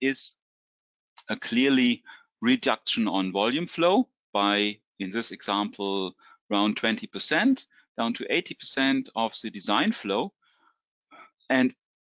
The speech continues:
also there is an increase in the delta T. And what you see, the comfort level here, or the energy transmission level of the coil,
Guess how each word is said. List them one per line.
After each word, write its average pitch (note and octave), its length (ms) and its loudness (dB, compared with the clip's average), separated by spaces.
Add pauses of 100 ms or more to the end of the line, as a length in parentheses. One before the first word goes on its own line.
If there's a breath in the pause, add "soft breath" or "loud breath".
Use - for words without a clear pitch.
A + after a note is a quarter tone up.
also C3+ 520 2
there C3 200 2
is B2+ 140 0
an B2 140 0
increase B2 800 2 (100)
in A#2+ 220 2
the A#2 100 -6
delta A2 380 -2
T. - 280 -16 (460 loud breath)
And C3 140 4
what C3 160 0
you A#2 80 -2
see, A3 500 0 (440)
the - 80 -10
comfort E3+ 460 2
level A2+ 480 -2 (340)
here, D3+ 400 0 (200)
or F#2+ 240 0
the G2 640 -8
energy C3 340 2
transmission C3+ 640 0
level A2+ 320 2
of G2 220 -2
the - 60 -12
coil, D#3+ 480 0